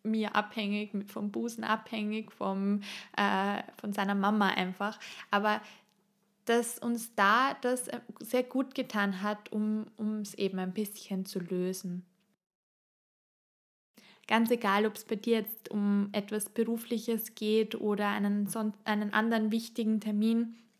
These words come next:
oder vielleicht, ähm, weil du einfach mal einen Tag für dich alleine brauchst. Trau dich.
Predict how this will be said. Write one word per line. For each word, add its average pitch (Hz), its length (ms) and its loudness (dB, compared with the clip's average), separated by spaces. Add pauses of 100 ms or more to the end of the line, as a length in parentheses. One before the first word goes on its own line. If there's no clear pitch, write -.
(680)
oder 262 320 8
vielleicht, 240 640 2
ähm, 220 300 2
weil 208 200 6
du - 140 2
einfach 208 320 0
mal 220 220 0
einen 208 280 0
Tag 202 400 2 (360)
für 233 240 -2
dich 269 260 -4
alleine 196 460 0
brauchst. 190 680 -4 (1700)
Trau 214 260 4
dich. 196 420 -4